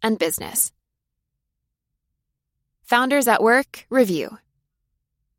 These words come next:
Founders at Work contains a wealth of valuable information, even to somebody with no intention of launching a startup. It's a good sampling of some of the smartest business minds,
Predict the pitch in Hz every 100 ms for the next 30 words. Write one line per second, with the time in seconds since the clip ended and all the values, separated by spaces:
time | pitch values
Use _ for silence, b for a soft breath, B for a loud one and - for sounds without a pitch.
0 | _ _ - 311 381 370 285 220 233 269
1 | - - 240 247 247 226 196 190 226 254
2 | 269 214 185 185 190 214 208 - 190 190
3 | 185 180 - - - _ _ _ - 392
4 | 453 381 - 302 285 277 233 220 220 226
5 | 254 294 - 214 214 208 190 180 180 196
6 | 247 226 - 262 226 - - _ _ _
7 | _ _ _ _ _ _ _ 233 220 247
8 | 233 302 - - 254 269 185 180 180 -
9 | 214 190 180 - 214 214 233 269 - 196
10 | 190 175 185 180 147 - -